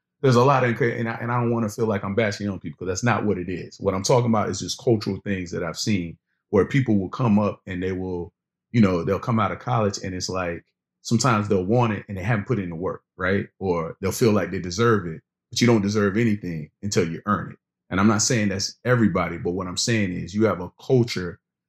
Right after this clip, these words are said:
that has taught this to, to kids when they were coming up. And when they get out into the world, the world is different now. So one of the things that we've had to even learn is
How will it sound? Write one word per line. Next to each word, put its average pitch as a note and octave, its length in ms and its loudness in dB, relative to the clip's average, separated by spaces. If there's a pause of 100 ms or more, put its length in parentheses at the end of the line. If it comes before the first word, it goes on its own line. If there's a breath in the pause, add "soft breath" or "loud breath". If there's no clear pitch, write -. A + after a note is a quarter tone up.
(180)
that G2+ 160 2
has F2+ 460 -2 (180)
taught B2+ 460 2
this F#2 380 -2 (500)
to, G2+ 200 4 (160)
to F#2+ 140 2
kids A#2+ 380 2
when G2+ 80 4
they G2 80 4
were F#2 100 2
coming G2 320 0
up. B2+ 260 0 (460 loud breath)
And G#2 480 4
when G2+ 120 4
they G2 100 2
get A2+ 160 2
out A2+ 180 4
into G#2 180 2
the G2 200 4
world, A2+ 420 4 (580)
the G2+ 140 6
world C3 320 6
is G2+ 120 0
different F2+ 320 -4
now. D#2+ 260 -6
So - 140 0
one A2 160 6
of A2 60 2
the G#2+ 60 -6
things A2+ 180 2
that G2 100 2
we've D3 240 4
had G#2+ 160 4
to G2+ 40 2
even G2 260 2
learn G2 360 -4 (460)
is G2 520 4